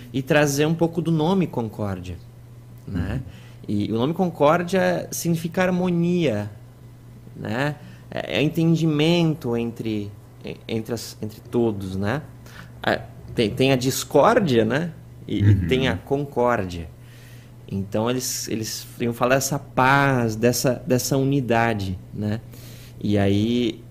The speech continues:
Speaker 1: é, particularmente pra mim, assim, essa, esse arranjo do Mendelssohn,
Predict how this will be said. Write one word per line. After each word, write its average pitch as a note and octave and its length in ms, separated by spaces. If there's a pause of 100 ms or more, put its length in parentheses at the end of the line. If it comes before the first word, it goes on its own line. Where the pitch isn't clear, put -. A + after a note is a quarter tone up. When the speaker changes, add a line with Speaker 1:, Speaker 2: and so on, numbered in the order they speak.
(440)
Speaker 1:
é, A2 100 (280)
particularmente C#3+ 720
pra C3 160
mim, B2+ 220
assim, A#2+ 340
essa, A2+ 420 (800)
esse D#3 320
arranjo C#3+ 600
do A#2+ 100
Mendelssohn, A2 760